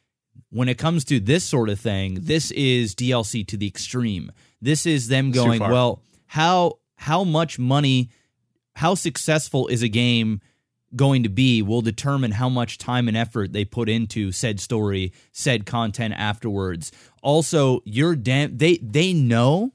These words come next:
Speaker 1: in their minds that they don't have to create a complete game. So you're going to start to get fragments of, of a game, and knowing that they have time, or knowing that they can give you some kind of climax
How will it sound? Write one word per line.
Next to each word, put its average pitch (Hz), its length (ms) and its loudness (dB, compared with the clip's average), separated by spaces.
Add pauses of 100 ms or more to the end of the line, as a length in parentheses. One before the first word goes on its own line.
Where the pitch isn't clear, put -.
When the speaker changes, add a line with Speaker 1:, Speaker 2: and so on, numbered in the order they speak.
(520)
Speaker 1:
in 147 200 6
their 143 140 6
minds 135 480 4
that 123 160 2
they 131 140 6
don't 127 160 6
have 117 200 2
to 117 80 0
create 113 460 0
a 113 60 -2
complete 107 400 0
game. 117 380 2 (320)
So - 120 0
you're 135 240 6
going 156 280 6
to 120 60 2
start 143 340 0
to 127 100 -2
get 120 240 2
fragments 147 640 2
of, 120 300 0 (160)
of 127 420 4
a 127 100 2
game, 135 400 2 (480)
and 131 440 4
knowing 147 380 6
that 127 160 2
they 131 140 2
have 123 220 0
time, 135 600 0 (200)
or 123 200 2
knowing 139 420 6
that 127 260 2
they 123 180 2
can 117 360 0 (200)
give 135 200 4
you 135 100 6
some 131 220 0
kind 131 220 0
of 110 60 -4
climax 135 840 2